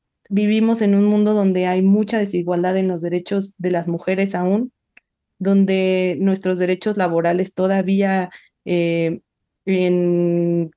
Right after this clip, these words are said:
correlación con los hombres, eh, están en un grado muy grande de desigualdad. Pero lo más importante, y que es lo que me ha marcado este ocho de marzo, es comprender la crisis, em, feminicidios que hay en México,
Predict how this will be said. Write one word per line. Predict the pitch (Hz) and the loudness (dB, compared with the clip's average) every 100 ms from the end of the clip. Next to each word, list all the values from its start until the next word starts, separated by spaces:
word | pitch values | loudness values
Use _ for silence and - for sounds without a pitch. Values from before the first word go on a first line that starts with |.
| - | -4
correlación | 185 175 175 175 190 | -2 0 -2 -2 -2
con | 208 208 | 0 0
los | 190 | 0
hombres, | 190 180 190 202 - | -2 -2 -2 -4 -6
eh, | 185 190 | -6 -6
están | 185 - 185 | -8 -4 -2
en | 190 | 0
un | 190 190 | 2 0
grado | 190 185 180 | 0 0 0
muy | 185 | 0
grande | 190 185 185 180 | 0 0 0 -2
de | 160 | -2
desigualdad. | 175 180 165 160 165 196 - _ _ _ _ _ _ _ _ _ _ | -2 -2 -2 -2 -2 -4 -6 _ _ _ _ _ _ _ _ _ _
Pero | 190 190 | -2 0
lo | 196 | 0
más | 202 214 | 0 2
importante, | 254 208 180 180 185 180 190 | 0 0 -6 -2 -4 -2 -2
y | 202 196 | -2 -2
que | 175 | -4
es | 175 | -2
lo | 196 196 | -4 -4
que | |
me | 175 175 | -2 0
ha | |
marcado | 190 190 190 185 185 | 0 0 -2 -2 0
este | 185 175 180 | -2 -2 -2
ocho | 180 175 | -2 -4
de | 180 | -8
marzo, | 170 180 180 196 196 _ _ _ _ _ _ _ - | -4 -6 -4 -8 -8 _ _ _ _ _ _ _ -4
es | 208 202 - _ _ | -2 -2 -6 _ _
comprender | 233 208 208 196 196 196 | -2 0 2 2 2 2
la | 208 | -2
crisis, | 208 202 208 220 226 - - _ _ _ _ _ _ _ _ _ | -2 -2 -2 0 -2 -4 -18 _ _ _ _ _ _ _ _ _
em, | 196 196 196 190 190 190 185 _ _ _ | 0 2 2 2 2 0 -2 _ _ _
feminicidios | 196 190 190 190 196 208 208 202 | -2 2 2 2 2 0 0 0
que | 185 | -2
hay | 180 185 | 0 0
en | 180 | 0
México, | 185 - - | -2 -4 -16